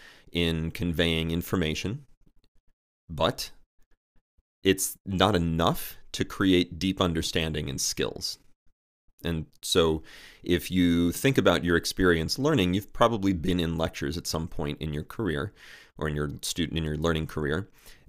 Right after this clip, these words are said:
and you've probably had the experience of watching an instructor tell you stuff that you really had trouble understanding. It's new information,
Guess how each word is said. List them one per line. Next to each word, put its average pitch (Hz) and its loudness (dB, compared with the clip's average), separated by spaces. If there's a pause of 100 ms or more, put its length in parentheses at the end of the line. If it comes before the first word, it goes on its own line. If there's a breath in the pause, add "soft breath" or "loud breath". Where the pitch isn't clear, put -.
and 85 2 (280)
you've 98 2
probably 104 2
had 107 2
the 95 4
experience 104 0
of 87 -2
watching 98 2
an 95 0
instructor 85 -2
tell 120 0
you 95 0
stuff - -6 (360 soft breath)
that 87 2
you 90 0
really 87 6
had 85 -2
trouble 82 -4
understanding. 82 -6 (460)
It's - -10
new 90 2
information, 82 -2